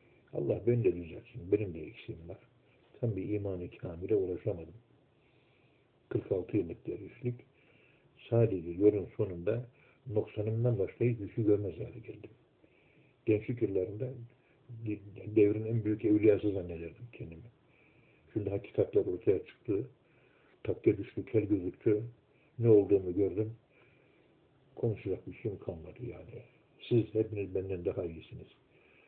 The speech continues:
Hepinizin ayaklarının altına öperim. Bastığınız topraklara yüzümü sürerim.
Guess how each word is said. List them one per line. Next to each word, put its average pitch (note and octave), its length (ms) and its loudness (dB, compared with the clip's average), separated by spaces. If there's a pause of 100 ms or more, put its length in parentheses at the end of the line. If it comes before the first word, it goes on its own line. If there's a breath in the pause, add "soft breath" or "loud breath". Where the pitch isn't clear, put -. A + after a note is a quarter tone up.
(120 soft breath)
Hepinizin G2 540 0 (100)
ayaklarının G2 520 0
altına F#2+ 320 -2
öperim. F2 480 -4 (640 soft breath)
Bastığınız G2 420 -2
topraklara F#2+ 540 0
yüzümü F#2 400 -4 (120)
sürerim. E2 300 -2